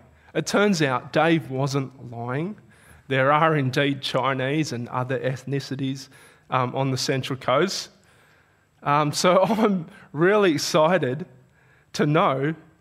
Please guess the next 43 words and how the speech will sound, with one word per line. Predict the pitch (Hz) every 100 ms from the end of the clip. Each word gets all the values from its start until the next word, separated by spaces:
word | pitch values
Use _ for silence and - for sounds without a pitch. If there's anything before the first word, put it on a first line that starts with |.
| -
and | 147 143
be | 165 151
a |
part | 139 - 170 160
of | 131 123
this | 147 -
thriving | - 139 143 156 160 156
Chinese | - 135 135 131 123
ministry | 127 131 - 135
that | 131 127
we | 127 127
have | 120 127 127 - _ _
here | - 135 131
at | 131
the | 127
Lakes. | 127 170 147 - - - _ _ _ _ _ _ _ _ _
What | - 196
would | 196 190
Paul | - 190
say | - 180 175 196
to | -
the | 160
Chinese | - 175 165 175 214 247 - - _ _
or | 151 143
about | 127 170 180
the | 180
Chinese? | - 175 185 214 254 254 - _ _ _ _ _ _ _ _ _ _
"Greet | - 226 277
them," | 175 135 107 - _
he | _ 143
would | 123
say. | - 123 117 156
"Welcome | 180 220 262 262 185
them. | 143 113 110 - _ _ _ _
They | 170 202 226
are | 175 165
a | 147
part | - 165 170 165
of | 147
the | 131
church | 127 - 175 180
of | 139 139
God, | 120 120